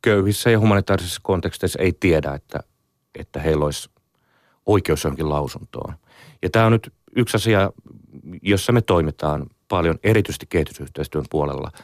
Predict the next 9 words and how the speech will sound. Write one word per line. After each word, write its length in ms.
muun 220
muassa 260
just 180
Intiassa. 640
Et 120
tota, 220
niin 140
me 60
tuetaan 580